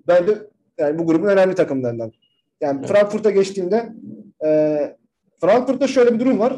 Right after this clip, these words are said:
Speaker 1: Yani
Speaker 2: Geçmeden,
Speaker 1: geçen seneye nazaran
Speaker 2: geçmeden
Speaker 1: Ha,
Speaker 2: şöyle bir
Speaker 1: onu
Speaker 2: bilgi
Speaker 1: sen söyle.
Speaker 2: vereyim. Olympiakos'da Yunan Ligi başlamamış. Yirmi sekiz Ağustos'ta bir maçı varmış.
Speaker 1: Evet.
Speaker 2: Ertelenmiş maçı.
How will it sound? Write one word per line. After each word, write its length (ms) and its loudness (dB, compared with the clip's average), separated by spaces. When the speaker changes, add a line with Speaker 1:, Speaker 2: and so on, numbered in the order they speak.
Speaker 1:
Yani 180 2
Speaker 2:
Geçmeden, 240 0
Speaker 1:
geçen 180 4
seneye 220 2
nazaran 380 0
Speaker 2:
geçmeden 340 -2
Speaker 1:
Ha, 60 0
Speaker 2:
şöyle 240 0
bir 40 0
Speaker 1:
onu 80 2
Speaker 2:
bilgi 100 0
Speaker 1:
sen 80 0
söyle. 120 2
Speaker 2:
vereyim. 260 -6
Olympiakos'da 1120 -4
Yunan 380 -2
Ligi 280 -6
başlamamış. 640 -6
Yirmi 140 -14
sekiz 220 -8
Ağustos'ta 640 -8
bir 40 -8
maçı 300 -8
varmış. 300 2
Speaker 1:
Evet. 40 -10
Speaker 2:
Ertelenmiş 640 -8
maçı. 320 -16